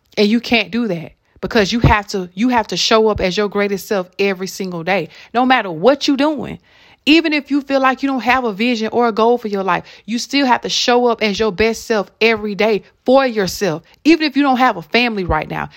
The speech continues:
even if you don't have children right now, if you feel like you just all by yourself, for the kingdom of God and what God has said in his word, he is so concerned about us being our best selves. He is concerned about how we show up for him, how we look, how we present,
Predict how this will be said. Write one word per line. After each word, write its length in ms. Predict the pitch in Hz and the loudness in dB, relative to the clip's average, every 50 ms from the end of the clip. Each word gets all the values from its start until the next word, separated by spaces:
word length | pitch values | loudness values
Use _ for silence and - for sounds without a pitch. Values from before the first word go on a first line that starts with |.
| - - - | -20 -2 2
even 240 | 294 339 330 320 | 2 2 2 2
if 60 | 247 269 | 0 2
you 80 | 277 | 2
don't 100 | 269 240 | 2 4
have 200 | 240 226 180 175 | 4 2 0 0
children 440 | - - - 277 269 262 226 202 185 | -2 -4 -2 -2 -2 -2 -4 -4 -2
right 180 | 190 175 - - | -2 -4 -4 -4
now, 140 | 180 170 | -6 -6
if 100 | 165 175 | -6 -2
you 120 | 233 294 294 | -2 -4 -2
feel 160 | - 277 262 | 0 0 2
like 240 | 247 226 214 - 247 | 2 2 2 0 -4
you 80 | 254 | -4
just 240 | 220 220 196 185 - | -2 -4 -6 -4 0
all 220 | 185 202 226 226 208 | 2 2 2 2 2
by 160 | 214 214 208 | 0 -2 -2
yourself, 500 | 202 208 202 202 - 226 226 185 160 156 - - - - - - _ _ _ _ _ _ _ _ | -2 -6 -8 -6 -4 -2 -2 -2 -4 -6 -10 -18 -20 -20 -20 -20 _ _ _ _ _ _ _ _
for 360 | 247 247 262 277 294 311 311 | 4 4 6 6 4 2 0
the 100 | 285 269 | -2 -4
kingdom 400 | - - 285 269 254 254 233 233 | -4 -2 -2 -2 0 -2 -2 -4
of 100 | 233 202 | -4 -2
God 380 | 190 180 170 160 165 160 160 - - - - - _ _ | 0 0 0 0 -2 -6 -8 -10 -14 -20 -20 -20 _ _
and 260 | 208 196 175 170 151 | -4 -4 -2 -4 0
what 280 | 165 226 269 294 285 226 | 2 2 2 2 2 2
God 220 | 247 240 240 240 | 2 2 2 2
has 140 | 226 233 220 | 0 -4 -6
said 220 | - - 214 214 | -4 -2 -2 -2
in 80 | 214 202 | -2 -2
his 180 | 214 214 208 - | -4 -6 -6 -6
word, 400 | 185 175 170 156 156 151 160 - - - - _ | -4 -4 -4 -2 -4 -6 -8 -10 -16 -20 -4 _
he 260 | - 277 294 302 - | 2 2 4 2 2
is 160 | 240 196 - | 0 -2 0
so 220 | - 247 233 269 | 0 2 2 2
concerned 560 | 262 - 262 240 - - 254 247 240 240 - - | 0 -2 -6 -6 -4 -2 0 2 2 2 0 -2
about 360 | 180 156 202 214 233 - - | -2 2 2 2 2 0 -2
us 200 | 214 214 180 - | -6 -8 -8 -6
being 320 | 165 208 226 233 233 - | -6 -4 -4 -4 -4 -2
our 160 | - 196 196 | -2 -2 -2
best 500 | 165 - 147 - 190 208 220 214 220 - | -4 -8 -8 -4 -2 0 0 0 -2 -6
selves. 460 | - - 220 233 202 160 - - - - - - - - - - | -6 -4 -4 -2 -4 -4 -6 -10 -14 -20 -20 -20 -20 -20 -6 -2
He 200 | - 294 302 254 | 0 2 2 2
is 220 | 262 - - - | 0 -2 -4 -6
concerned 460 | - 220 196 - - 220 240 254 247 | -6 -6 -4 -2 0 2 2 2 0
about 220 | 226 202 220 202 196 | 0 0 0 0 2
how 200 | 208 220 220 214 | 0 0 0 0
we 140 | 220 226 | -2 -4
show 360 | 208 - - 240 226 240 233 214 | -4 -4 -2 0 2 2 2 0
up 140 | - - | -2 -4
for 100 | - 190 | -8 -8
him, 320 | 180 170 220 233 214 170 156 | -6 -2 -2 0 0 -2 -2
how 240 | 151 - 214 226 220 | -4 -2 0 0 0
we 140 | 220 220 | 0 -4
look, 320 | 202 180 196 240 247 - - | -6 -2 -2 -2 -2 -4 -2
how 160 | 214 220 220 | -2 -2 -2
we 100 | 226 226 | -2 -6
present, 460 | - - 185 160 165 220 233 - - | -6 -8 -8 -4 -4 -4 -4 -4 -8